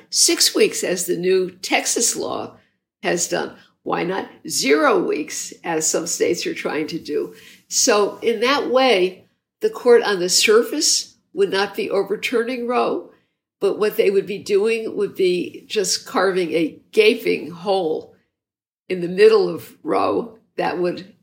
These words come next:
open the door for other states to go ahead and do whatever they want to do.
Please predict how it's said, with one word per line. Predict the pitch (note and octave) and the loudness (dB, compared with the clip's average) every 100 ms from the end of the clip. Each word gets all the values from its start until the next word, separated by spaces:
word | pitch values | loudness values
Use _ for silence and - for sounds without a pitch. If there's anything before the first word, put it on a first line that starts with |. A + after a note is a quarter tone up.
| _ - | _ 0
open | A3 A3 G#3 | 2 4 2
the | F#3 | 0
door | - F2+ F#2 F2 - - - | 2 2 0 -4 -12 -20 -10
for | G2 F2+ D#2 - - _ _ _ | 0 2 2 -4 -20 _ _ _
other | F#3+ F3+ F#3 | 0 0 0
states | - F3+ E3 - - | 0 0 0 -2 -6
to | |
go | G3 E3 D#3 | -4 0 0
ahead | D#3+ D3+ | 0 -4
and | D3 C3+ D3 F3 | -4 -8 -12 -6
do | F3+ | -2
whatever | E3+ D#3 C#3+ | 2 0 0
they | D3+ | -2
want | D3+ D#3+ | -2 -4
to | D3+ | -4
do. | D#3 C#3 C3+ | -4 -4 -6